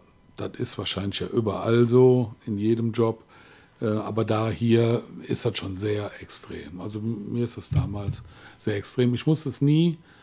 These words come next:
hauptberuflich machen, diesen Job, also diese, diese Musik. Aber das, ähm, haben wir Gott sei Dank, oder ich Gott sei Dank, nie müssen. Und ich glaube, die nur von der Musik leben,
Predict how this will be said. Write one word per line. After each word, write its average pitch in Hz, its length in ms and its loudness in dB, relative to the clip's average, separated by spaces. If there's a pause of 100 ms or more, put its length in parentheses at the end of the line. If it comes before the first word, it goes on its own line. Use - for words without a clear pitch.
(120)
hauptberuflich 147 800 4
machen, 139 420 0
diesen 127 300 0
Job, 127 320 0
also 110 200 -4
diese, 113 600 -4
diese 110 240 -8
Musik. 120 420 0 (560)
Aber 98 220 -6
das, 101 360 -6
ähm, 92 540 -8 (200)
haben 104 300 -4
wir 92 380 -8 (220)
Gott 117 240 0
sei 98 160 -10
Dank, 95 180 -6
oder 87 240 -10
ich 123 240 -2
Gott 104 200 -6
sei 101 120 -6
Dank, 85 340 -10 (560)
nie 117 220 4
müssen. 95 640 -4
Und 98 220 -12
ich - 140 -10
glaube, 104 280 -6
die 90 160 -10
nur 131 320 4
von 110 180 -4
der 104 100 -2
Musik 104 360 -4
leben, 104 320 -2